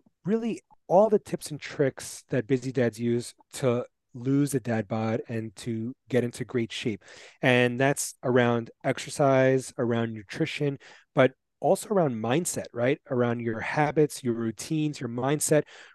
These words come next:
really, like, identifying any limiting beliefs or habits that are holding you back, how to create new empowering habits, you know, and, like, once you identify what, what habits or patterns you're stuck in, then, like, how to override those and create new empowering habits, right? So,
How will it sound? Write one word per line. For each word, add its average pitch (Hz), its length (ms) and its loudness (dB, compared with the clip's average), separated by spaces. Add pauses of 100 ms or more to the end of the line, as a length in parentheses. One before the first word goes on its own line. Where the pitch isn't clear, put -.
really, 165 180 4
like, 175 180 2
identifying 143 840 0
any 139 200 0
limiting 143 360 0
beliefs 135 420 0
or 123 60 -4
habits 147 420 0
that 139 80 -2
are 127 60 -2
holding 135 340 -2
you 131 80 -4
back, 127 340 0 (300)
how 139 160 2
to 151 80 4
create 147 380 -2
new 139 180 0
empowering 135 600 -2
habits, 135 480 0 (340)
you 151 80 -4
know, 139 140 4
and, 139 240 -2
like, 127 180 -2
once 147 220 0
you 165 40 4
identify 147 520 4
what, 127 180 0 (220)
what 127 120 -2
habits - 580 -2
or 120 120 -4
patterns 156 420 2
you're 123 120 0
stuck - 340 0
in, 120 180 0 (340)
then, 139 120 0
like, 127 140 -2
how - 160 0
to 160 80 4
override 135 560 2
those 113 500 -2
and 120 220 -8
create 131 240 -2
new 127 160 0
empowering 113 520 -6
habits, 98 460 -12
right? 139 180 0
So, 135 240 2